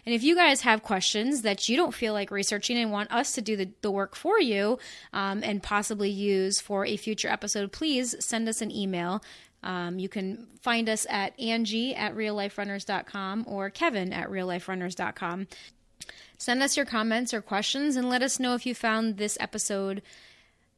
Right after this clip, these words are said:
helpful. So basically, as long as you are taking care of your body in most ways, like getting enough sleep, eating enough nutrient-dense foods, staying hydrated,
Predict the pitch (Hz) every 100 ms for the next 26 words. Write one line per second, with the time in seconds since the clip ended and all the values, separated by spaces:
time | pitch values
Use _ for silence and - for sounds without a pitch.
0 | _ - 370 370 - 170 _ _ _ _
1 | _ _ _ _ _ _ _ _ _ _
2 | _ _ _ _ _ _ _ - 254 294
3 | 302 285 247 226 226 226 - _ _ _
4 | - 214 247 269 302 240 214 226 240 202
5 | 208 208 208 226 220 214 202 196 202 180
6 | 175 180 220 262 214 196 196 196 202 196
7 | 202 - 196 185 233 226 185 208 208 202
8 | 190 - - 202 262 339 - - - -
9 | 220 214 220 208 208 202 214 208 - 214
10 | 202 208 190 185 - 220 277 285 - -
11 | 208 196 196 196 190 214 233 254 294 294